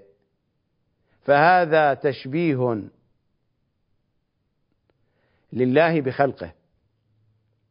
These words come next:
من شبه الله بخلقه فهو مشرك.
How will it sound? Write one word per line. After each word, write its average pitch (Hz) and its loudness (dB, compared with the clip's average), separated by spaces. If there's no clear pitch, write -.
من 175 0
شبه 165 4
الله 165 2
بخلقه 190 0
فهو 175 2
مشرك. - -12